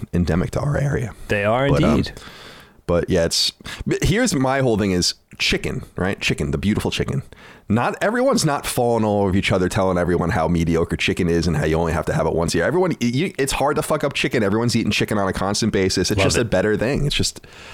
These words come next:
Speaker 1: there's
Speaker 2: really
Speaker 1: something about
Speaker 2: is.
Speaker 1: the turkey that is just leaves a lot to be desired. Maybe the Indians really liked it. They didn't have any much of a choice. What were they eating? Fucking
Speaker 2: What did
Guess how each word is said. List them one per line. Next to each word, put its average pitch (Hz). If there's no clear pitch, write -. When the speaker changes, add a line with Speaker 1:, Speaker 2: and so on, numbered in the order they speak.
Speaker 1:
there's 131
Speaker 2:
really 233
Speaker 1:
something 185
about 123
Speaker 2:
is. -
Speaker 1:
the -
turkey 113
that 82
is 82
just -
leaves 101
a 101
lot 92
to -
be 95
desired. 85
Maybe 104
the 104
Indians 85
really 87
liked 82
it. 95
They 104
didn't 107
have 113
any 113
much 110
of 120
a -
choice. 120
What 92
were 98
they 113
eating? 90
Fucking 80
Speaker 2:
What 214
did 254